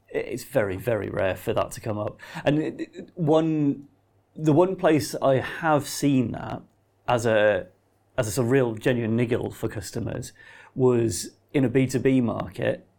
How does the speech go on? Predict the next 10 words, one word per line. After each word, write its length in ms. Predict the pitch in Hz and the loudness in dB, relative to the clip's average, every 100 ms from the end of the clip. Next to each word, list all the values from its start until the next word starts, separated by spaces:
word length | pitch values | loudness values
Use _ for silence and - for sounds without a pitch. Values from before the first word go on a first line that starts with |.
| - | -8
I 60 | 110 | -2
won't 280 | 117 113 - | 0 0 -4
obviously 240 | 107 107 | -6 -4
name 220 | 104 104 101 | -2 -2 -2
the 80 | |
companies 400 | 95 107 113 107 | -4 -4 -2 -4
involved, 340 | 107 107 101 90 | 0 0 0 0
but, 220 | 98 123 | -4 0
but 140 | 113 | 0
where 420 | 101 117 110 101 | 2 4 4 2